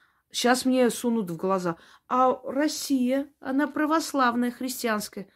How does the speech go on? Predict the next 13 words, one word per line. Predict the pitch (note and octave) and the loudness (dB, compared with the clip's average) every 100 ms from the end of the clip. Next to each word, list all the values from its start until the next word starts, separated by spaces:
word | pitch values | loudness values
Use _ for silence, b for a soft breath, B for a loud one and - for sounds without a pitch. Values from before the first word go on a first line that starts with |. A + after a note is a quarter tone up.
| b | b
Ошибаетесь, | - F#3 D4 C4 B3+ C4 A3 | -8 -2 2 4 4 0 -4
господа. | F3+ G3+ - - F#3 E3 - b b | -2 -2 -2 -4 -2 -2 -4 b b
Россия | A3 A3 C4 A#3+ | -2 2 4 4
не | A#3+ | 2
православная, | B3 A#3+ B3+ B3+ G#3 F#3+ F#3 F#3 | 2 0 0 0 0 0 0 -2
христианская. | G3 F#3+ - F3 E3 - | -4 -6 -4 -6 -6 -8
В | E3+ | -4
России | F#3+ F#3+ F#3+ | -4 -2 0
очень | A#3 - C4 A3+ | -2 0 0 2
много | F#3+ G3+ A3 A3 | 2 0 0 -2
раз-, | F#3 F#3 F#3 - - | -2 -2 -6 -12 -10
разных | - G3 F#3+ F#3 | -4 -4 -4 -6
религий. | E3 F#3+ F#3+ E3 E3+ E3 | -4 0 0 0 0 0